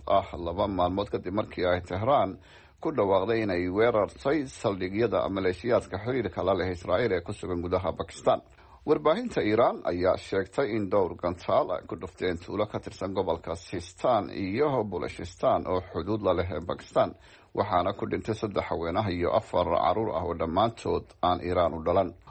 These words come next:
Khubarada haddaba ka faalloota arrimaha gobolka ayaa qaarkood aaminsan yihiin in dagaalka Gaza ay ka mid tahay sababaha uu u fidi karo oo gobolkaasi dagaalku. In Iran iyo Pakistan ay isu geystaan duqeymo xilligan,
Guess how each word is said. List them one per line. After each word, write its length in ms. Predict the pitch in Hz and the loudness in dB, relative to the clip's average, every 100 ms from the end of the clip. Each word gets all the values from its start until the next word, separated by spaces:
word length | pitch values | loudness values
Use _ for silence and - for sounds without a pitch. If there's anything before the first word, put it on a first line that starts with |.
| - | -10
Khubarada 420 | - 156 185 202 143 | 0 4 4 4 0
haddaba 300 | 135 120 127 | 2 2 2
ka 120 | 135 | -2
faalloota 560 | - 90 87 87 - 160 | 2 2 2 -2 0 2
arrimaha 460 | 78 - 98 98 85 | 2 0 -4 -2 -4
gobolka 440 | - 110 90 - 143 127 - | -2 -2 -2 -2 -4 -4 -6
ayaa 260 | 82 87 90 | 0 0 2
qaarkood 400 | 87 85 123 98 | 0 2 0 2
aaminsan 440 | 90 87 87 143 113 | 2 0 -4 -4 -2
yihiin 280 | 98 135 | -2 -2
in 80 | 117 | -4
dagaalka 440 | - 90 87 - 82 | -4 0 0 0 -8
Gaza 380 | - - - 156 160 - - _ | -4 -4 0 0 0 -6 -20 _
ay 140 | - 135 | 0 0
ka 120 | - | 0
mid 160 | 165 131 | -2 -4
tahay 240 | - 104 156 | 0 0 0
sababaha 600 | - 92 87 120 107 95 | -2 -2 2 2 2 -2
uu 480 | - 95 90 - 143 | -2 -4 -4 -2 -4
u 40 | |
fidi 480 | 170 117 92 82 - | -2 -4 -4 -6 -8
karo 280 | - - 101 | -6 -2 -2
oo 200 | - 92 | -2 -2
gobolkaasi 600 | 85 85 78 87 92 85 | 0 -2 0 -2 -2 -4
dagaalku. 720 | 87 85 80 - - - - - _ - - - | -4 0 0 0 -4 -4 -4 -10 _ -20 -6 0
In 120 | 180 | 0
Iran 340 | - 110 139 80 | 2 4 4 2
iyo 140 | 85 | -4
Pakistan 500 | 85 - - - 92 | -6 -8 -4 0 2
ay 200 | 82 80 | 2 0
isu 240 | 78 - - | -2 -4 -6
geystaan 480 | 82 82 - 113 85 | -4 -6 0 0 0
duqeymo 360 | 92 90 87 90 | -2 0 0 -2
xilligan, 480 | 131 104 87 156 | -2 -2 0 -2